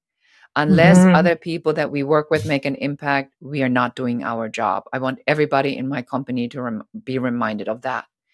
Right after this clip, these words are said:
Speaker 1: We're here to help other people make their impact. We're catalysts, conduits, we are, we are accelerators. That's what we do.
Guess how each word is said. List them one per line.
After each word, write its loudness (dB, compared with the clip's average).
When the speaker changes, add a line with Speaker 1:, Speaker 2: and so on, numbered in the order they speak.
Speaker 1:
We're -2
here -2
to 0
help 2
other -2
people -8
make -6
their -6
impact. -8
We're -12
catalysts, -4
conduits, -2
we -4
are, -4
we -2
are -2
accelerators. 0
That's 0
what -4
we -8
do. -18